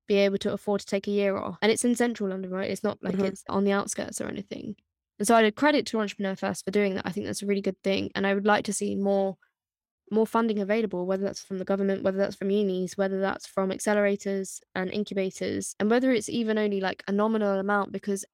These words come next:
Speaker 1: it does help. If you're constantly having to worry about how the money comes in, and arguably you do have to do that when you have a business, then, you know, it, it's gonna be difficult to, to kind of start something from scratch and, and really make something out of it.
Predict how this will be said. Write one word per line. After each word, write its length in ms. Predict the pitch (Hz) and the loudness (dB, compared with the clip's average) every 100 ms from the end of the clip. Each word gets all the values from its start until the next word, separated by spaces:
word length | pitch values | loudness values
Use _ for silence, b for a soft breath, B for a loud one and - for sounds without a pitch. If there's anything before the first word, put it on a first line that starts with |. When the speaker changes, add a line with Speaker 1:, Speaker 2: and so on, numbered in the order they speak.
| _ | _
Speaker 1:
it 120 | 196 | -6
does 220 | 220 285 - | 0 0 0
help. 320 | 285 220 - _ - | 0 2 0 _ -10
If 120 | 208 | -2
you're 200 | 320 330 - | 2 0 -2
constantly 500 | - 269 294 - 208 | -6 -4 -4 -4 -2
having 180 | 214 202 | 0 0
to 80 | 202 | -2
worry 240 | 208 208 180 | 0 0 0
about 220 | 185 185 | -4 -4
how 160 | 190 | -2
the 80 | 185 | 0
money 240 | 190 190 185 | 0 -2 -4
comes 280 | 185 190 | -6 -6
in, 280 | 180 - 196 | -6 -6 0
and 140 | 214 214 | 2 4
arguably 420 | 214 208 190 190 | 6 4 2 -2
you 100 | 185 | -2
do 140 | 190 | -2
have 120 | 175 - | -4 -4
to 60 | |
do 120 | 180 | -4
that 120 | 190 202 | -2 -2
when 120 | 196 | -4
you 80 | 180 | -4
have 100 | 185 | -4
a 40 | |
business, 400 | 185 185 - 190 196 | -2 -2 -4 -4 -2
then, 540 | 208 202 202 196 190 _ _ _ _ | 2 2 2 -2 -4 _ _ _ _
you 140 | 196 202 | 0 2
know, 100 | 185 | 2
it, 340 | 185 185 - - - | 0 -4 -10 -16 -6
it's 380 | - 202 208 - | -2 0 2 2
gonna 160 | 226 214 | 2 4
be 80 | |
difficult 420 | 220 269 254 202 - | 2 0 -2 -6 -4
to, 160 | 185 | -6
to 120 | 180 - | -6 -4
kind 140 | 190 | -2
of 40 | |
start 260 | - 202 - | 0 -2 -2
something 500 | 190 190 196 190 175 _ - | -6 -6 -6 -6 -8 _ -10
from 160 | - 185 | -6 -2
scratch 460 | - 202 - - - | 0 0 -2 -12 -6
and, 460 | 190 185 185 185 - | -4 -2 -2 -4 -4
and 260 | 190 185 190 | -2 -2 2
really 160 | 196 190 | 2 4
make 220 | 196 - | 2 -2
something 340 | 185 - 185 | -6 -6 -6
out 200 | 180 180 | -6 -6
of 80 | - | -2
it. 180 | 185 | -2